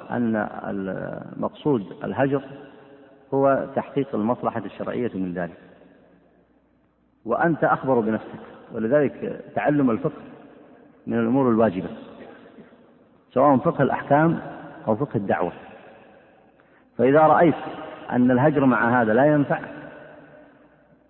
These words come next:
وأنك تحتاج إلى استصلاحه بأساليب أخرى، فعليك أن تعمل بذلك. وإذا علمت أن الهجر بعض الوقت ينفع إلى حين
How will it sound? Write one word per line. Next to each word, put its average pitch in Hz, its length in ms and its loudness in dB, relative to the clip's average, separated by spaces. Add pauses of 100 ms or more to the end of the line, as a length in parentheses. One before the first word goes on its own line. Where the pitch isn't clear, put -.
(160)
وأنك 127 300 2
تحتاج 139 460 2
إلى 123 200 2
استصلاحه 127 760 0 (160)
بأساليب 113 540 0
أخرى، 147 520 -2 (180)
فعليك 104 360 -2
أن 143 140 0
تعمل 147 280 0
بذلك. 101 360 -2 (1700)
وإذا 143 380 4
علمت 147 380 2
أن 135 200 4
الهجر 139 320 4
بعض 139 220 4
الوقت 139 300 2
ينفع 131 340 2 (200)
إلى 117 220 2
حين 123 260 2